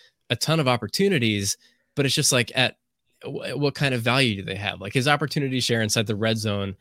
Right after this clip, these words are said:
has absolutely plummeted since week ten, which really coincided with his fall from fantasy grace after a few really big weeks where he was second in the league in running back,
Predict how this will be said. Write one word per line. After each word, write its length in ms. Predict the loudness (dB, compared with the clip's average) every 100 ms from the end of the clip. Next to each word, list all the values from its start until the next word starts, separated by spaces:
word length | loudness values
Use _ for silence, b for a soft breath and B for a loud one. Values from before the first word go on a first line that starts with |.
| b b
has 260 | -2 -2
absolutely 460 | 2 4 4 0 -2
plummeted 440 | 0 0 0 -4
since 220 | -6 -4 -2
week 160 | -4
ten, 320 | -2 -2 -4 b b b -6
which 180 | -4 0
really 200 | 2 2
coincided 640 | 0 0 2 2 2 2
with 120 | 0
his 140 | -4 -4
fall 220 | -2 -4
from 160 | -6
fantasy 380 | -4 -2 0 -2
grace 260 | -6 -6 -4
after 220 | -4 -6
a 40 |
few 200 | -2 -2
really 200 | 0 0
big 240 | 0 -2 -2
weeks 300 | -4 -4 -6
where 80 | -4
he 140 | -4
was 160 | -4 -2
second 340 | 0 0 0
in 80 | 0
the 60 |
league 200 | 0 0
in 80 | -2
running 280 | -2 -2 0
back, 260 | -2 -2